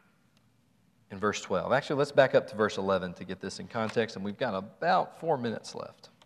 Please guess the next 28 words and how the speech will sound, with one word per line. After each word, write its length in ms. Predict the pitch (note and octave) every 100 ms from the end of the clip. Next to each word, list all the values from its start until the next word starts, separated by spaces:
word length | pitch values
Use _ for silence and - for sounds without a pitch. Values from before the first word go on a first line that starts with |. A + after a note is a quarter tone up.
| _ _ _ _ _ _ _ _ _ _ _ - _ _
So 120 | - G#2
hang 200 | B2+ B2+
in 120 | G#2+
there. 160 | E2+ - -
We're 80 | F#2+
almost 240 | G2 -
done, 180 | F#2+ -
I 80 | -
promise. 380 | F#2+ F2+ - _ _ _ _ _ _ _ _ _ _ _ _ _ _ _ _ _ _
"For 160 | - C3
I 80 |
know 200 | B2 C#3+
the 100 | E3+
plans 380 | E3 D3+ D3 C#3
I 120 | C3
have 240 | B2 B2 A#2+
for 100 | G#2
you, 140 | F#2
declares 400 | F2+ - F#2+ F2+
the 80 | F2+
Lord, 320 | F2+ F#2 F#2
plans 280 | - A#2 B2
for 140 | -
welfare 560 | F#2+ G2 A#2+ A#2+ B2 A#2+
and 180 | - F2+
not 220 | A2 C#3+
for 100 | -
evil, 320 | G#2+ F#2 -